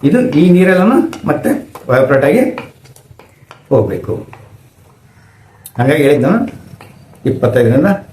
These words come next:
ಮೂವತ್ತು ನಿಮಿಷ ಬೇಕೇ ಬೇಕು. But ಇದನ್ನು ನೀವು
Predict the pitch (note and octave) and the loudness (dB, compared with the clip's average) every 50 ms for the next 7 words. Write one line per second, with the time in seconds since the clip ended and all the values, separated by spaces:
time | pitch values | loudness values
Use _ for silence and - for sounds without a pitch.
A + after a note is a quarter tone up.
0 | - - - - - - _ - C3 A#2+ A2+ A2 A2 A#2+ A#2 A2 - - - - | -20 -20 -20 -20 -20 -20 _ -4 -2 0 0 0 0 -2 -2 -2 -2 0 -2 -2
1 | - - - - - - G#2+ G#2+ G#2+ A2 A2 - A2 G#2+ G#2+ G#3+ A3+ E4 D#4+ - | -4 -8 -16 -16 -8 -2 0 0 2 2 2 2 0 0 0 0 0 0 0 -2
2 | - - - - - - - - - - G#3+ C4 C4 C#4 A3 F#3+ F3+ F3 E3+ F#3+ | -6 -12 -14 -16 -20 -20 -20 -14 -6 -2 -2 0 2 2 4 4 4 4 4 2
3 | A3 | 2